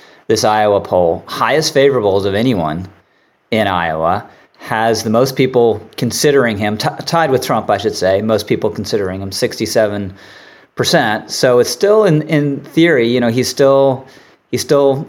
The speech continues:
viable and can have a, a breakout and more of a breakout than Nikki Haley. But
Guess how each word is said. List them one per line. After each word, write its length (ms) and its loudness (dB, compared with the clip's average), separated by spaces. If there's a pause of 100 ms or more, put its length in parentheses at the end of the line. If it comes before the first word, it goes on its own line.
viable 640 0
and 300 -2
can 100 -2
have 360 -2
a, 280 2
a 80 0
breakout 680 2
and 300 0
more 200 2
of 60 -4
a 40 -6
breakout 680 0
than 100 -2
Nikki 240 -2
Haley. 320 4
But 640 -2